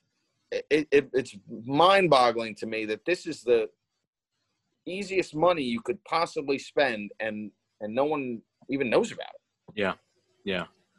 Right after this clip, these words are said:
Speaker 2: Crazy. Uh, Kev, if somebody wanted to reach out to you, uh, what's the best way for them to contact you if they have any questions regarding this?
Speaker 1: Of course. Uh, so my, uh, they can call me anytime, actually. My cell phone is, uh, six zero nine, nine four seven,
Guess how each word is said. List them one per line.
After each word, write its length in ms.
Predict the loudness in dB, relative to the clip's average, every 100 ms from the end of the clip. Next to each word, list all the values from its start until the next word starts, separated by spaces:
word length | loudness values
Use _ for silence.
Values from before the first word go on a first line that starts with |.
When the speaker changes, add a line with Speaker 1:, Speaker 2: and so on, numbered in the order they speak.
| _ -20 -12
Speaker 2:
Crazy. 400 | 0 0 0 -10 -14 -14 2
Uh, 160 | 4 4
Kev, 320 | 2 4 4
if 100 | 2
somebody 280 | 2 4 4
wanted 280 | 4 2 0
to 100 | 0
reach 300 | 0 2 4
out 220 | 4 4
to 120 | 2
you, 400 | 2 4 2 0
uh, 400 | 2 4 4 4
what's 240 | 2 0 -2
the 60 |
best 260 | 0 0 2
way 100 | -2
for 140 | 0
them 140 | -2 -2
to 60 |
contact 600 | 0 0 0 0 -4 -2
you 160 | -8 -8
if 80 | -4
they 80 | -2
have 100 | -2
any 120 | -4
questions 420 | -2 -2 -2 -6
regarding 380 | -4 -2 -4 -6
this? 200 | -8 -8 -10 _ _ _ _ _ _ _ _ -4
Speaker 1:
Of 140 | -2
course. 340 | 6 6 6 4
Uh, 220 | 4 4
so 260 | 6 6 6
my, 300 | 2 0 2
uh, 220 | 0 -2 -10
they 140 | -6 -6
can 80 |
call 220 | 0 0 0
me 120 | -2
anytime, 440 | -4 -4 -4 -4
actually. 380 | -6 -8 -10 -8
My 120 | -8
cell 300 | -4 -2 -2
phone 300 | 0 -4 -4 -10
is, 240 | -12 -2
uh, 240 | -2 0 -6
six 260 | -10 -12 -4
zero 200 | -2 0
nine, 320 | -2 -2 -10 _ _ _
nine 400 | -6 -2 -2 -4
four 300 | -4 0 0
seven, 500 | 2 2 2 0 -14